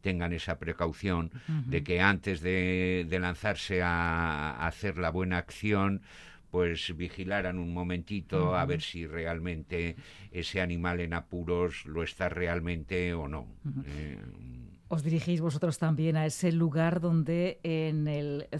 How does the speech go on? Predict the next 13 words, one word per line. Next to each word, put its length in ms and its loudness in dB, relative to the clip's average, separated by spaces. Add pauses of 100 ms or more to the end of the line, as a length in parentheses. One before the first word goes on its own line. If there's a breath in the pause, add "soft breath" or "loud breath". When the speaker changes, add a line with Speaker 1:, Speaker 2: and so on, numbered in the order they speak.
(100)
Speaker 2:
centro 320 2
de 100 2
Mártida, 520 4
en 80 2
el 40 0
Centro 240 -2
de 60 -2
Recuperación 400 2
de 80 4
Fauna 300 4
Silvestre 400 -2
de 100 0
Mártida, 480 2